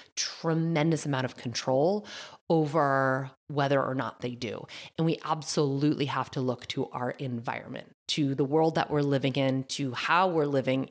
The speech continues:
in that world. Um, we are seeing an increase in autoimmunity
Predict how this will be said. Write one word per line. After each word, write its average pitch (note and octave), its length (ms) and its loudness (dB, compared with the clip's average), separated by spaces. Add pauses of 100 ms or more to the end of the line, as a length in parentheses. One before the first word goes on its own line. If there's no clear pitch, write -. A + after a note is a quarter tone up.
in C3+ 160 -4
that B2 220 -4
world. - 380 -4 (600)
Um, C#3+ 680 2 (380)
we G3 200 4
are F3 100 6
seeing D#3+ 760 2
an D#3+ 200 0 (300)
increase E3+ 640 0
in C#3+ 100 -2
autoimmunity C#3+ 1000 2